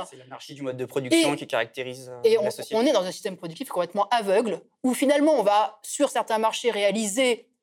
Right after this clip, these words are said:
Speaker 2: mais a posteriori, hein, une fois qu'on a produit, une fois qu'on a engagé les ressources naturelles, on va réaliser qu'on a trop produit, qu'il faut mettre à la benne, qu'il faut, euh, détruire, ou inversement, qu'on n'a pas assez produit sur, euh,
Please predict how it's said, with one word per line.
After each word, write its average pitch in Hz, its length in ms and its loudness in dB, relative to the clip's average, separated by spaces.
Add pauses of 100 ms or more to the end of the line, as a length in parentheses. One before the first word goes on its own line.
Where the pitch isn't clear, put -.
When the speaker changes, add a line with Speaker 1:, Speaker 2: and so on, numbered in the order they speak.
(100)
Speaker 2:
mais 160 140 -8
a 185 100 4
posteriori, 247 800 2
hein, 254 200 2
une 220 120 0
fois 196 160 2
qu'on 160 220 -4
a 151 100 0
produit, 285 420 0
une 214 120 0
fois 208 140 0
qu'on 170 160 -6
a 170 40 -4
engagé 202 560 2
les 208 80 -4
ressources 185 400 -10
naturelles, 226 380 -2
on 214 60 4
va 175 120 0
réaliser 202 400 0
qu'on 165 180 -6
a 143 80 -8 (220)
trop 240 280 2
produit, 339 480 0 (880)
qu'il - 140 0
faut - 140 2
mettre 226 240 0
à 247 60 4
la 294 100 4
benne, 320 340 2 (460)
qu'il 233 160 0
faut, 247 380 2
euh, 196 160 6 (240)
détruire, 349 520 0 (320)
ou 349 360 2
inversement, 294 680 0
qu'on 247 100 2
n'a 226 160 4
pas 226 260 2
assez 190 280 0
produit 185 420 -2
sur, 208 360 0
euh, 180 360 2